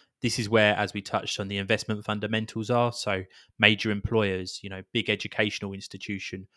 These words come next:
strong transport links, um, good education, et cetera, et cetera. So once we have those things in place, we know that the demand for the property is likely going to be there. And if it is in the city centre, it's more than likely gonna be an apartment.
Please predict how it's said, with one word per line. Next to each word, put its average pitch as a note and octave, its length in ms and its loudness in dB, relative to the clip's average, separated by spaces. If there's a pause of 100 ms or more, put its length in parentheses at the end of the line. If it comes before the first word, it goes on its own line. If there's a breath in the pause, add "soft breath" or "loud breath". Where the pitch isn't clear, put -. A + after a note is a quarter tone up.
(120)
strong G#2+ 380 2
transport G#2 580 -2
links, - 460 -12 (320 soft breath)
um, G2+ 220 -6
good - 260 -4
education, G#2+ 760 -2
et G#2 140 -12
cetera, - 420 -10
et G#2 120 -16
cetera. G#2 460 -10 (260 loud breath)
So A2 480 4
once C#3+ 280 2
we B2+ 60 -2
have A#2+ 180 0
those G#2+ 260 2
things G#2+ 200 -4
in G2 100 -6
place, G2 380 -2
we A2 160 0
know G2+ 220 2
that G2 180 -6
the G2 60 -10
demand G2+ 480 -2
for G2+ 80 -14
the G2 80 -8
property - 460 -10
is - 180 -14
likely G2+ 420 -2
going G2 240 -6
to - 100 -16
be A#2 200 2
there. A#2+ 240 6 (360 loud breath)
And A2+ 80 -2
if G#2+ 120 2
it A#2 160 0
is A#2+ 160 4
in A2+ 80 2
the G#2 80 0
city A2+ 320 -8
centre, G#2+ 360 -6
it's - 140 -10
more A2 160 -4
than G#2 140 -4
likely G2 260 -6
gonna G2 220 -6
be G2+ 240 -4
an G#2 100 -8
apartment. C#3+ 680 0